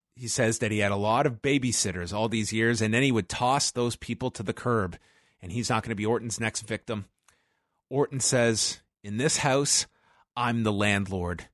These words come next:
and rent due, you son of a bitch. And you can make that check out to R K O." Styles says,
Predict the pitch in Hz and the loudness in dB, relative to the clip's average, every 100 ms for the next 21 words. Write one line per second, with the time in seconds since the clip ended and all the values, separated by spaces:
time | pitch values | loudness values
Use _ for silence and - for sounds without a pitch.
0 | _ _ _ _ - 113 107 117 131 117 | _ _ _ _ -6 -4 0 2 2 2
1 | - _ 131 113 95 90 87 - - 120 | -2 _ -2 0 0 -4 -2 0 2 2
2 | 104 92 85 _ 120 101 - - _ _ | 2 -2 -6 _ -6 -2 -2 -4 _ _
3 | _ _ _ _ _ _ _ _ _ _ | _ _ _ _ _ _ _ _ _ _
4 | _ _ 87 92 113 123 104 107 98 104 | _ _ -12 -6 -6 -4 0 0 0 -4
5 | 101 - - 113 - 104 101 - 95 - | -6 -4 0 -2 0 -4 -4 -10 -12 -10
6 | 107 110 107 110 - - 98 95 92 - | -2 2 4 2 -2 -8 -6 -4 -6 -10
7 | 87 80 78 - _ _ _ _ _ _ | -10 -8 -10 -14 _ _ _ _ _ _
8 | _ _ - - 104 107 101 - 113 107 | _ _ -8 -2 0 2 2 2 2 2
9 | 101 - | 0 -6